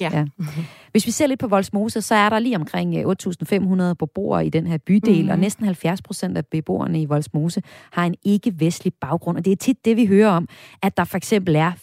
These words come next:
Speaker 2: firs, og det er jo også helt vildt, forskellige nationaliteter repræsenteret i den her bydel. Hvis man, øh, så ser lidt på, hvem, hvor gamle er de folk, der er i Vollsmose, jamen, så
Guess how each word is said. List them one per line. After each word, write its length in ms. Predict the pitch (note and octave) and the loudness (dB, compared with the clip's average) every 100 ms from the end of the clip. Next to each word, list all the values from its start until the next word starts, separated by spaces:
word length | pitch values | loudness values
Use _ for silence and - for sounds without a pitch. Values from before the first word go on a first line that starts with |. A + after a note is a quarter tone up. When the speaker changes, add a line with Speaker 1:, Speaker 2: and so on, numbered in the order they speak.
| - | 0
Speaker 2:
firs, 360 | D4 D4 - - | 4 4 0 -14
og 80 | |
det 60 | D3+ | -10
er 40 | |
jo 20 | C#3 | -8
også 120 | C#3+ | -6
helt 180 | D3 C#3+ | -6 -6
vildt, 160 | C#3 - - _ | -8 -10 -20 _
forskellige 480 | G3+ - B3 A3+ F#3+ | -10 0 0 2 2
nationaliteter 840 | E3 D3+ E3+ D3+ D3 - G3 F3 | 0 0 -2 -4 -4 -4 -2 -2
repræsenteret 640 | D#3 - C#3+ - D3+ F#3 | -2 -4 -6 -4 0 2
i 40 | D#3+ E3+ | 2 0
den 80 | |
her 220 | E3+ E3 D3 | -2 -4 -6
bydel. 520 | - F3+ G3 D3 C3+ - - - - - | -4 -2 0 -2 -4 -12 -20 -20 -20 0
Hvis 240 | F#3+ F#3+ | 2 2
man, 280 | G#3+ G3+ G3+ | 0 0 2
øh, 160 | G3 F#3+ | 0 0
så 120 | C#4 | 0
ser 200 | - C4+ | 0 0
lidt 180 | G3+ - | 0 -2
på, 120 | F#3 | -2
hvem, 300 | E3 G3 - _ _ | 0 -2 -4 _ _
hvor 80 | C#3+ | -6
gamle 300 | C#3+ A3+ C4+ | 0 2 2
er 40 | |
de 180 | D#3+ E3 D3+ - - | 2 -2 -2 -12 -10
folk, 180 | - A#3+ - | -6 -6 -4
der 60 | |
er 300 | D3 C#3 F#3+ | -4 -2 -2
i 60 | C4 | -2
Vollsmose, 480 | E3+ D#3 E3+ F3 F#3+ | -2 -4 -2 -2 -2
jamen, 80 | |
så 100 | E3 | -4